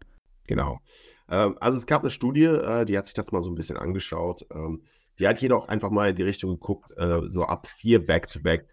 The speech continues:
thirty-minute Meetings und hat, äh, ein, ein Experiment gemacht, wo einmal sozusagen, äh, Mitarbeitende vier Back-to-Back-Meetings hatten mit dreißig Minuten und, äh, die haben halt, ähm,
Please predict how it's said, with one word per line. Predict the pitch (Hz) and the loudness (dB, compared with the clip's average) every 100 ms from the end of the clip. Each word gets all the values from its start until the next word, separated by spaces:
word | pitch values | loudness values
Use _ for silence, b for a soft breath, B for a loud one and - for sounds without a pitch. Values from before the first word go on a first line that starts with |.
| - | -4
thirty-minute | 92 90 82 82 87 87 - | 2 2 2 2 0 0 0
Meetings | 82 78 80 78 - - - | -2 0 -2 -2 -8 -14 -8
und | 76 76 - | -6 -6 -8
hat, | - - - | -14 -14 -12
äh, | 76 76 76 71 - _ 82 | -6 -4 -6 -8 -16 _ -4
ein, | 82 71 - | -2 -2 -4
ein | 85 | -4
Experiment | - - 107 113 98 | -4 -4 -2 0 -2
gemacht, | - 143 143 143 _ _ _ _ _ | 0 0 0 -4 _ _ _ _ _
wo | 101 | -4
einmal | - 104 107 | 0 2 2
sozusagen, | 104 - - 95 92 92 90 | -2 -10 -4 0 0 -2 -6
äh, | - 87 | -6 -4
Mitarbeitende | 92 101 90 92 - 92 92 90 _ - | -2 -2 0 -2 -2 0 0 -2 _ -20
vier | - 147 143 | -2 2 4
Back-to-Back-Meetings | 120 - 117 117 120 120 113 | 2 0 -2 0 -2 -2 -2
hatten | - 113 | -4 -2
mit | 110 - | -2 0
dreißig | 101 139 - | 0 0 -2
Minuten | 117 123 127 131 127 | -2 -2 -2 0 0
und, | 92 90 - - | 0 -4 -8 -10
äh, | - 82 82 76 | -4 -2 -2 -2
die | 82 80 | -2 -2
haben | 87 | 0
halt, | 87 87 85 - | 0 0 -2 -8
ähm, | 80 78 76 73 | -6 -4 -4 -6